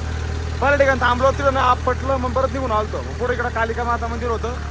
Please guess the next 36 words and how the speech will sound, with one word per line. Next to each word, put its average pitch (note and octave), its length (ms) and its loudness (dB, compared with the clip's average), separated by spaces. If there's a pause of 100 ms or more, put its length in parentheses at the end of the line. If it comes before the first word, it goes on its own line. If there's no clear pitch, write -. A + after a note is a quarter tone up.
(340)
तिथे A#3 240 -6
निघून A3 140 -6
आलतो. - 840 -4
जरा A#3 220 2
काय B3+ 160 0
व्हिडिओ A#3 200 2
मध्ये A3 120 0
दाखवलं A#3 220 2
नाही, A#3 100 -2
जावं A#3 200 0
रात्री G3+ 280 -2
ते G#3 40 -2
मस्त A3 200 -4
टाइम A3 140 -2
होऊन G3+ 120 -4
गेलं E3+ 140 -6
ते. - 680 -6
रात्री G3 220 -2
झोपायला A#3 400 -2
तीन B3+ 120 -4
वाजेला A3+ 320 2
आम्हाला F#3 220 -2
जवळपास. D#3+ 300 -2 (960)
लय G#3 80 -2
अवघड A3 260 2
परिस्थिती E3+ 460 -2
रात्री. C#3 240 -4 (1300)
बघा G#3 180 -2
कसं G#3+ 260 -2
मस्त G#3+ 220 -4
रुमसाठी G#3+ 340 -2
झाड E3+ 240 2
आहे, F3 120 0
तिकडे F#3 300 -2
प्रॉपर F3+ 420 -2
आहे. - 300 -4